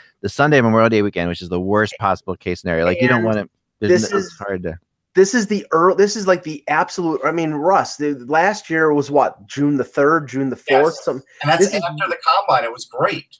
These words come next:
Speaker 2: Yeah, so you're, you're talking about, you're talking about the Stanley Cup Final being over by, by June, say, fourteenth or something like that. So that's gonna be, like, a, almost, oh, it's gonna be over a week before,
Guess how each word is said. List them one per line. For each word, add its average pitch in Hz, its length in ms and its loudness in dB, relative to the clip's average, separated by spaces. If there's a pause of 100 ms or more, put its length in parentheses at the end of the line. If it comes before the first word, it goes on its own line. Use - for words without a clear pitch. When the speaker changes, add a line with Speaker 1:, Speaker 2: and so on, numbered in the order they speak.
(300)
Speaker 2:
Yeah, 123 360 0
so 190 240 4
you're, 208 300 2
you're 226 160 -4
talking 247 320 -2
about, 208 280 2
you're 190 80 -8
talking 233 160 -2
about 269 120 -2
the 185 60 -2
Stanley 196 340 -2
Cup 190 140 -2
Final 170 380 -2
being 143 500 -2
over 139 640 0 (560)
by, 127 640 0 (380)
by 123 220 -2
June, 139 580 0
say, 131 260 0
fourteenth 127 720 -4
or 107 80 -8
something 110 220 -8
like 110 160 -8
that. 110 260 -4
So 143 140 -2
that's 156 200 0
gonna 185 140 2
be, 160 140 0
like, 147 160 4
a, 127 40 2
almost, 160 540 2
oh, 151 180 6
it's 143 140 0
gonna 185 160 2
be 147 140 0
over 175 420 2
a 143 60 2
week 160 400 -4
before, 139 440 0